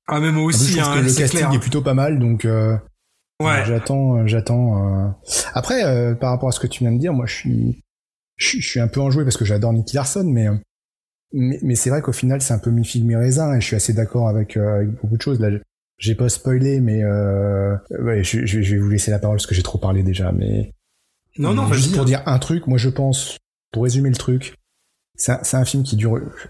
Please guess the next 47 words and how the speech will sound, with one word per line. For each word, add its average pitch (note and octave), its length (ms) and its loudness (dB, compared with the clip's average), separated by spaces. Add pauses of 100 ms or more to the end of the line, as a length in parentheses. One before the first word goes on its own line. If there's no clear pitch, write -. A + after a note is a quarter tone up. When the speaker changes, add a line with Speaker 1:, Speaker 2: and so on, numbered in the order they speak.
Speaker 2:
euh, A2 160 0
je G#2+ 100 -2
regarde A2 280 0
une A#2+ 160 2
heure, B2 240 0
une B2+ 120 2
heure A#2+ 80 -2
trente. C3 400 -4 (680)
En A2+ 80 0
fait, C#3 180 0
c'est - 100 0
un A#2 140 2
long, C3 460 2 (640)
euh, G#2 240 0
c'est A#2 160 -2
un A2 80 2
long B2 160 4
épisode. G2+ 440 0 (360)
C'est C#3 100 0
un C#3 40 2
épi-, C3+ 180 -2
c'est, C#3 240 0
si C3 160 -2
on D#3 40 0
l'avait C#3+ 160 0
fait C#3+ 160 -2
en C#3 80 2
dessin, B2+ 360 0
en, B2 160 2
en, C3 120 0
en A#2+ 280 0
série, C3+ 400 0 (300)
c'est - 140 -2
un A#2 80 2
truc - 160 -4
qu'on B2+ 100 2
aurait A#2 140 2
pu B2 140 -4 (240)
condenser C3+ 420 0
en, C3+ 220 0
en, A2 280 0
en A#2+ 60 2
deux C3 180 4
épisodes B2 320 0
de A#2+ 80 2
vingt A2+ 120 2
minutes. G#2 340 0